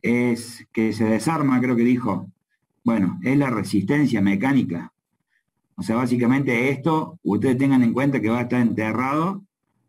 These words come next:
en lugares donde después circule equipamiento pesado, ¿no es cierto? Tengo que poner grúa de todos los tipos y tamaños para, para instalar el equipamiento que nosotros tenemos que instalar.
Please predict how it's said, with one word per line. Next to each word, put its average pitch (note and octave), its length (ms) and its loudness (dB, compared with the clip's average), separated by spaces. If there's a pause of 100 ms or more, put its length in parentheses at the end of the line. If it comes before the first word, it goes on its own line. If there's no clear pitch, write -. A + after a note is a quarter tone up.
en G#2 280 2
lugares C3 380 2
donde G2+ 300 2
después G#2+ 280 -2
circule A#2+ 480 2
equipamiento A2+ 540 2
pesado, A2 480 -2
¿no F#2+ 80 0
es F2+ 60 -10
cierto? D3+ 480 -2 (120)
Tengo A#2+ 220 2
que - 60 -4
poner B2 260 4
grúa C3 220 2
de A2 100 -2
todos A#2+ 180 -2
los G#2+ 100 -6
tipos B2+ 240 0
y G2+ 40 0
tamaños C3+ 420 2
para, G2+ 480 -2 (640)
para G2 180 2
instalar G2+ 340 0
el G#2+ 120 2
equipamiento G2+ 520 2
que F#2+ 60 0
nosotros G2+ 260 2
tenemos G#2+ 200 2
que F2+ 40 -2
instalar. G2+ 400 -2